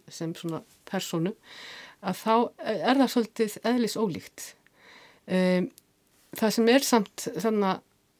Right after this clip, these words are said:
augljóst, það eru þetta, þetta mikla, hérna, kynslóðbil og þessar breytingar sem verða. Og þær eru í raun og veru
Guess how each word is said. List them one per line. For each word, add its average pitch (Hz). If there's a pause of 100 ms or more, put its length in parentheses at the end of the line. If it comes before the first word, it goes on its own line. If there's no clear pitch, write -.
(100)
augljóst, 185
það 196
eru 185
þetta, 175 (100)
þetta 180
mikla, 175 (260)
hérna, 160
kynslóðbil 160
og 160
þessar 175
breytingar 160
sem 156
verða. 147 (560)
Og -
þær 190
eru 214
í 196
raun 202
og 190
veru 180